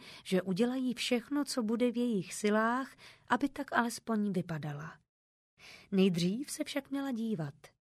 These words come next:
Tak znělo Raunovo rozhodnutí. Hirka na něj pohlédla. Zrzavé vlasy, které připomínaly její vlastní,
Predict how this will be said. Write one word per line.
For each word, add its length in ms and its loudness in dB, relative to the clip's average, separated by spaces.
Tak 200 4
znělo 320 4
Raunovo 460 2
rozhodnutí. 1000 -2
Hirka 340 4
na 100 4
něj 180 2
pohlédla. 640 -2
Zrzavé 540 4
vlasy, 320 0
které 320 2
připomínaly 720 0
její 420 2
vlastní, 760 0